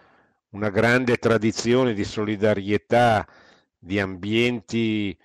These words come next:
e spesso i sacerdoti sono soli, abbandonati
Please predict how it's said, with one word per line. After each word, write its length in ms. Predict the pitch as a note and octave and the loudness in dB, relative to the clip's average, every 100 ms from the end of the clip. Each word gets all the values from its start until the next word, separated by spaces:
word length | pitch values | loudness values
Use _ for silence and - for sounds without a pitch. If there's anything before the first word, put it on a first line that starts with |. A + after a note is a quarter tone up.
| _ _ _ _ _ _ | _ _ _ _ _ _
e 140 | - | -12
spesso 640 | - - C#3+ - A#2+ A2+ | -8 -2 -2 -2 0 0
i 120 | G#2 G2+ | 0 0
sacerdoti 580 | - F#2+ G#2+ A#2 C3+ | -2 0 -2 -2 -6
sono 260 | G2+ G#2+ G2 | -8 -8 -10
soli, 460 | - C#3 B2 E2+ D#2+ | -6 -2 -2 -4 -10
abbandonati 1200 | D#2 E2 F2 G2+ G2 G2+ G#2 B2 B2+ - G#2+ F#2+ | -14 -14 -8 -8 -6 -8 -4 -4 -4 -4 -6 -6